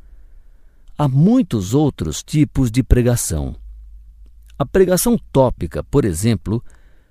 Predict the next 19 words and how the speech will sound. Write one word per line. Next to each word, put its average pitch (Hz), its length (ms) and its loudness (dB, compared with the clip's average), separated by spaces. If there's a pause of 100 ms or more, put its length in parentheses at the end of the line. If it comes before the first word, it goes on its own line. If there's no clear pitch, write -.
considera 113 720 0
um 202 300 2
ou 175 200 2
mais 104 400 0
textos 95 460 -4
bíblicos 120 640 -6 (360)
que 226 140 -4
falam 143 320 0
sobre 147 460 0
um 202 160 2
assunto 214 400 -2
específico, 151 800 -2 (420)
tais - 180 -2
como 135 440 4
a 127 80 2
oração 131 720 0 (160)
ou 139 120 2
a 131 60 0
contribuição. 113 960 0